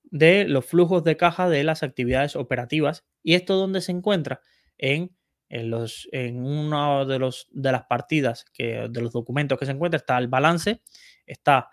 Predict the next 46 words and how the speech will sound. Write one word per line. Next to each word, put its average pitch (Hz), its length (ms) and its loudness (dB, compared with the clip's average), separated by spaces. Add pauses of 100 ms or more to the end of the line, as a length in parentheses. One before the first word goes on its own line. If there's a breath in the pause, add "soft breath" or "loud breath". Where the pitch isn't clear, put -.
(340 soft breath)
en 117 200 -6
la 110 120 -6
cuenta 139 300 2
de 135 80 4
pérdidas 147 360 -2
y 160 60 -2
ganancias 160 420 -2
y 131 60 -8
está - 280 -2
el 131 140 -2
estado 156 600 4 (300)
de 147 360 2
flujos, 135 680 -4
eh, 117 360 -6
de 117 100 -4
caja, - 340 -8 (120)
¿vale? 120 200 -4
Pues 117 200 -6
en 113 80 -4
el 113 60 -4
estado 180 260 6
de 180 60 6
flujos 185 260 4
de 165 60 6
caja 170 200 2
vais 160 180 4
a 170 60 0
encontrar 160 280 -2
un 151 100 -2
dato 165 320 2 (500 soft breath)
que 156 140 4
es 165 100 0
el 139 180 0
cash 147 260 4
flow 180 300 4 (280 soft breath)
de 170 340 4
las 147 200 -2
actividades 127 460 0
operativas, 127 640 -6 (220)
¿vale? 170 320 -6
Y 165 80 -4
entonces 127 300 -6
aquí 143 180 -2
os 147 100 2
dice - 320 -4 (580 soft breath)
tanto 139 480 2